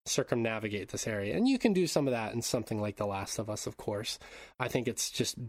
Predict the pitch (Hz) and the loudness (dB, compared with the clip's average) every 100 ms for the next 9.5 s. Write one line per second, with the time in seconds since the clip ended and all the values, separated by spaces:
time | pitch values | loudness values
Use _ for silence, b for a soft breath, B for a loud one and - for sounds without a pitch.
0 | - - 120 117 110 101 - 107 98 107 | -12 -2 -2 0 -2 -2 -2 0 -2 -2
1 | 107 101 98 - - 101 98 98 - - | -2 -2 -2 -4 -4 -4 -4 -6 -10 -8
2 | 104 101 101 - 113 104 110 107 107 104 | -6 -4 -4 -2 -2 -2 -2 -2 -2 -2
3 | 104 104 101 95 B B B 120 113 110 | 0 -2 -2 -6 B B B -2 2 2
4 | 107 - 107 104 101 - - - - _ | 0 -2 -2 0 -2 -4 -8 -8 -16 _
5 | _ _ _ _ _ _ _ _ _ - | _ _ _ _ _ _ _ _ _ -16
6 | - - - 139 135 131 120 113 - _ | -16 -8 0 4 6 4 4 0 -6 _
7 | _ _ - 139 165 202 156 135 - 131 | _ _ 2 6 6 6 4 0 0 0
8 | 117 - 123 110 113 117 117 107 95 104 | 0 0 2 2 2 2 0 0 -2 -2
9 | 135 165 156 - - | 0 2 2 2 -4